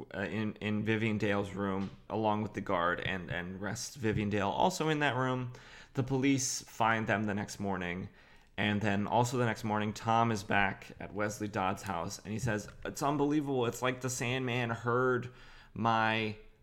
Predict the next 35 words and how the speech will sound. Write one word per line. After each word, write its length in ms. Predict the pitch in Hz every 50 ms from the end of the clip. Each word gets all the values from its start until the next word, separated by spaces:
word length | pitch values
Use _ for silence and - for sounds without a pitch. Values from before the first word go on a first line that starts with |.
| -
my 180 | - 113 113 117
pleas 560 | 117 - - 127 135 139 151 156 143 139 135
for 140 | 120 120 113
him 140 | 113 113 110
to 100 | 117 110
help." 420 | 110 110 127 147 135 - - - - - - - - -
And 260 | - 107 104 104 104 107
Wesley 340 | 113 113 110 104 107 110
Dodds 400 | 110 107 107 110 113 113 104 -
is 120 | - - -
like, 160 | 110 113 - - - - - - - -
"Remarkable, 540 | 113 117 120 123 131 139 - - 101 92 87
Tom. 320 | - 107 90 92 101 107 - - - - _ -
That's 180 | - - - -
remarkable." 500 | 110 117 110 104 104 - - 101 - - - - - - - - - _ _ - -
And 80 | -
that's 160 | 113 110 104 -
the 80 | 127
end. 200 | 135 131 120 - - - - - - - -
Good, 300 | 143 190 247 247 - -
hey, 260 | - 196 233 262 202
good 200 | 131 127 170 170
story. 320 | - - 165 151 120 101 95 - -
A 60 | 120
good 140 | 120 156 143
story 240 | - 156 139 139
for 380 | 139 - 123 113 113 104 80 71
the 120 | 98 113 117
kind 280 | - - 117 120 117
of, 240 | 113 110 104 - - - - -
uh, 160 | 101 107 104 101
character 380 | - - 117 110 104 - 120
the 140 | 101 104 104
Sandman 380 | - - 110 110 110 110 98 85
is. 300 | 90 101 107 104 -